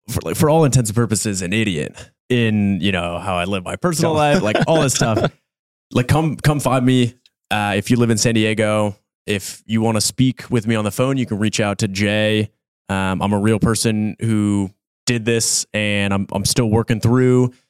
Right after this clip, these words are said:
Speaker 1: but I, I want to pass on that it's, it's not, you know, you don't have to be some wise, you know, I, I've, I've figured everything out. Um, I think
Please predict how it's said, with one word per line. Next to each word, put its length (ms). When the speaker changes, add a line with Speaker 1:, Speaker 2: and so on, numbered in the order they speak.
Speaker 1:
but 100
I, 180
I 140
want 380
to 160
pass 320
on 180
that 100
it's, 260
it's 220
not, 460
you 100
know, 80
you 100
don't 120
have 120
to 80
be 180
some 580
wise, 920
you 100
know, 120
I, 240
I've, 100
I've 160
figured 400
everything 520
out. 320
Um, 260
I 60
think 580